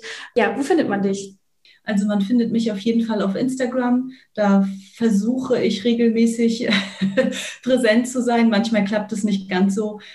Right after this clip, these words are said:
Speaker 2: aber, ähm, da kann man mich auf jeden Fall finden unter Birte unterstrich Martens.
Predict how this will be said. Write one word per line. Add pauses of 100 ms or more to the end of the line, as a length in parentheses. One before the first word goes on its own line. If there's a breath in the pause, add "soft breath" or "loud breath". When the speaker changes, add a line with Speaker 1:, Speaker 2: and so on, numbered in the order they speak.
(140 loud breath)
Speaker 2:
aber,
ähm,
da
kann
man
mich
auf
jeden
Fall
finden
unter
Birte
unterstrich
Martens.